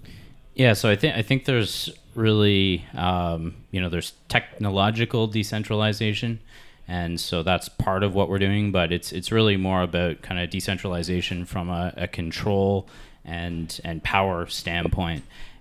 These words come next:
And if you think about all of the systems within the world, uh, including all the governments, uh, the most centralized system is search, and it is,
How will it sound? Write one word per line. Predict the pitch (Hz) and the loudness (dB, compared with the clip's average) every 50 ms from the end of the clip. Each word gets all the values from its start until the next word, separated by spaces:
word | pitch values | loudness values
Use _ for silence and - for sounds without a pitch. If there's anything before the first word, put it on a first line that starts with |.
| - - | -12 -8
And | 85 82 82 | -8 -6 -6
if | 78 - | -4 -4
you | 101 90 | -2 0
think | 123 117 107 | 0 0 2
about | 110 104 101 98 90 - | 2 2 2 2 0 0
all | - 87 95 107 110 110 110 | -2 0 2 4 4 4 4
of | 107 101 95 | 2 0 0
the | 92 101 98 98 98 98 90 85 - - - | 0 2 2 2 2 2 0 -2 -6 -12 -12
systems | - - - 110 - - - 104 98 98 90 | -8 -4 -4 -4 -4 -2 -2 0 0 0 0
within | 98 95 85 95 92 90 | 0 0 0 0 0 0
the | 87 | 2
world, | 92 101 104 101 101 101 101 95 92 - - - - - - - - - | 4 4 6 6 6 4 4 2 -2 -6 -18 -20 -20 -20 -20 -20 -20 -16
uh, | 82 | -14
including | 82 82 82 82 - 107 98 90 95 | -12 -10 -10 -6 -4 -2 0 2 4
all | 110 127 127 | 6 6 6
the | 123 | 6
governments, | 110 120 113 107 110 107 107 104 101 101 - - - - - - | 6 6 6 6 6 6 6 6 4 2 -2 -6 -8 -8 -6 -4
uh, | - 85 87 87 87 87 | -2 0 2 2 0 0
the | 90 | 0
most | 90 95 107 104 - - - | 0 2 0 0 -2 -4 -4
centralized | - 98 101 101 - 101 95 95 92 90 90 87 - | -2 0 0 0 0 -2 0 0 2 0 0 -2 -2
system | - 92 92 - - - 92 85 87 87 69 | -4 -4 -4 -4 -4 -4 -4 -2 -2 -2 0
is | 82 90 87 85 | 0 0 0 0
search, | - - - 98 85 - - - - - - - | -4 -4 -4 -4 -4 -4 -6 -10 -10 -10 -8 -6
and | 78 82 80 82 82 82 | -6 -4 -4 -2 -2 0
it | 82 85 85 - - | 0 0 0 -2 -2
is, | 85 90 90 85 85 - - - | -2 0 0 0 -2 -2 -6 -8